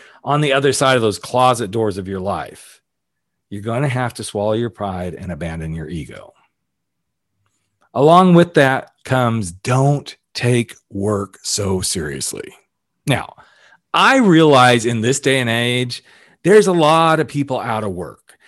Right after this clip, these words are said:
And I realize there's a lot of people living paycheck to paycheck right now, or not even knowing where their next paycheck is coming from. But when you live in that state of fear, and when you live in that space of,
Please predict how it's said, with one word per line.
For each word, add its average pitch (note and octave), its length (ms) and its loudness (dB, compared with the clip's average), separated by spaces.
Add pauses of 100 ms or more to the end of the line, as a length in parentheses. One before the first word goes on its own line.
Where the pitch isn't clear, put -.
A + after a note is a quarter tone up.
(200)
And B2+ 140 -6
I B2+ 40 -2
realize D3 460 2
there's B2 140 -4
a A#2+ 60 -6
lot D#3 400 -2
of C3+ 80 -8
people C3+ 440 -6
living A#2+ 380 -4
paycheck D3+ 580 -6
to D3+ 100 -8
paycheck C3+ 460 -6
right C3 220 -6
now, B2+ 260 -2
or A2+ 100 -2
not C#3 280 0
even C3 340 -2
knowing C3+ 380 0
where B2 160 -2
their A#2 160 -4
next A2 340 -6
paycheck A2 600 -10
is A#2 120 -12
coming G#2 340 -12
from. D#2+ 440 -20 (880)
But C3+ 120 0
when D3 180 2
you C#3 140 2
live D#3 420 2
in D3+ 220 0
that C#3 220 -2
state C#3 320 -2
of A2+ 220 -8
fear, E3 760 -4 (1120)
and B2 100 -6
when B2 100 -2
you A#2+ 120 -2
live C3+ 520 0
in D#3+ 80 -2
that C#3 220 -4
space C#3 500 -2
of, A#2+ 320 0